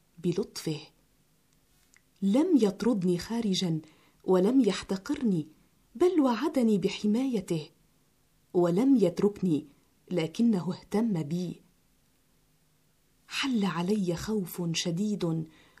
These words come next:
وشكر عظيم لله. لقد كان القدوس حاضرا في هذا المكان، ولن أنس هذا الحادث أبدا.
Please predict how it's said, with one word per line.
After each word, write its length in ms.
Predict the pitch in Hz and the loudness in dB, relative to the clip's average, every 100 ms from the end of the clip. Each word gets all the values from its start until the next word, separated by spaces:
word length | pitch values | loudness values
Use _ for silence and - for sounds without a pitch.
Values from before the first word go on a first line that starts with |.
| - | -2
وشكر 680 | 240 - 349 - 269 247 220 | 0 0 -4 0 2 4 2
عظيم 640 | 185 196 262 294 170 151 | 2 6 8 8 6 0
لله. 520 | 147 147 151 156 165 - _ _ _ _ _ _ _ _ _ _ - | -4 -6 -6 -8 -12 -16 _ _ _ _ _ _ _ _ _ _ -6
لقد 400 | 240 269 285 196 | -2 2 2 0
كان 340 | - 294 294 247 | 0 4 4 4
القدوس 640 | 208 - 196 202 254 226 | 0 0 0 0 -2 0
حاضرا 640 | 208 - 254 175 175 170 | -2 0 -2 0 0 0
في 220 | 156 175 160 | -2 -4 -2
هذا 260 | 190 175 | -2 -2
المكان، 640 | 160 165 165 170 160 156 160 _ _ _ _ _ - | -2 -4 -6 -6 -6 -8 -12 _ _ _ _ _ -8
ولن 520 | 180 170 180 240 202 - | -2 0 2 2 0 0
أنس 320 | 262 233 - | -2 0 -2
هذا 460 | 190 185 214 202 185 | -2 0 -2 0 -2
الحادث 720 | 175 - 208 185 170 170 - - - | -4 -6 -6 -6 -4 -6 -6 -8 -6
أبدا. 420 | 202 160 156 - | -4 -4 -8 -12